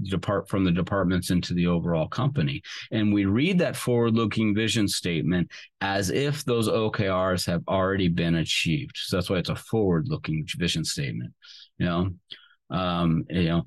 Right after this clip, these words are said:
it's January first, twenty twenty-four, and what a Q four it's been.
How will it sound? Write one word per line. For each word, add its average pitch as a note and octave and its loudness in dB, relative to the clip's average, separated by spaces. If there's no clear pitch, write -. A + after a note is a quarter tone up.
it's F#2+ 0
January A#2 0
first, G#2+ 0
twenty A2 0
twenty-four, G#2 0
and E2+ 4
what G2+ 2
a F#2+ -2
Q G#2 0
four F#2 0
it's F2+ 0
been. F2+ 0